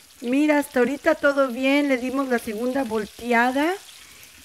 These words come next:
y se están viendo doraditos, rico, y eso hace que le ayude la harina a que se hagan doraditos muy sabrosos. Espero mis recetas te ayuden porque, como siempre he dicho, soy mamá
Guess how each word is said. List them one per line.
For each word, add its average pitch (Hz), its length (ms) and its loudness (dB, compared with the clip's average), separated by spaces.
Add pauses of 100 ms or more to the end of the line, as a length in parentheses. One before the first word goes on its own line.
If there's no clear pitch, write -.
(120)
y 320 360 2
se - 180 -6
están 269 320 0
viendo 285 340 2
doraditos, 233 1000 0
rico, 294 540 -2
y 247 320 -8
eso 294 440 0 (420)
hace 262 400 0
que 254 160 0
le 220 100 2
ayude 247 380 2
la 240 120 4
harina 254 380 0 (600)
a 226 100 -4
que 220 160 -6
se 233 180 -2
hagan 262 340 0
doraditos 233 680 -2
muy 262 340 0
sabrosos. 220 800 -2 (1500)
Espero 320 480 2
mis 311 200 2
recetas 254 520 0
te 247 100 -4
ayuden 240 480 -2
porque, 214 360 -6
como 202 300 -4
siempre 277 400 -2
he - 20 -4
dicho, 254 380 -6
soy 247 240 -2
mamá 233 540 0